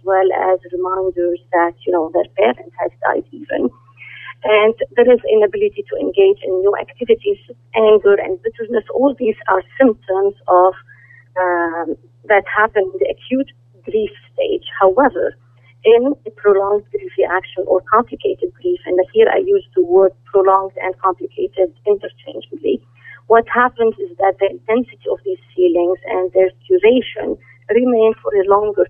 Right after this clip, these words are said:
period of time than the normal acute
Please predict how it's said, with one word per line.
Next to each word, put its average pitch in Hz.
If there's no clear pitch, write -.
period 339
of -
time 175
than 175
the 202
normal 190
acute -